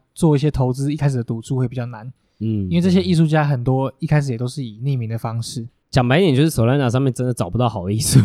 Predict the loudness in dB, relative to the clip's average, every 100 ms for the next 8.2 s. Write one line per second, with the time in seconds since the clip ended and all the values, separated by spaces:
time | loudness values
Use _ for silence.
0 | 6 4 2 4 4 2 2 -2 0 -2
1 | -2 -4 -6 -8 -12 -12 -14 -16 -2 2
2 | 2 2 -4 _ 2 4 4 2 0 -2
3 | -4 -6 _ 0 0 4 2 4 0 0
4 | -4 -2 0 0 0 -2 -2 -8 -2 0
5 | 2 0 -2 -2 -4 -6 -6 -6 -8 -6
6 | -2 2 2 2 2 2 2 0 0 0
7 | 0 0 -2 _ _ _ _ -2 2 2
8 | 0 -2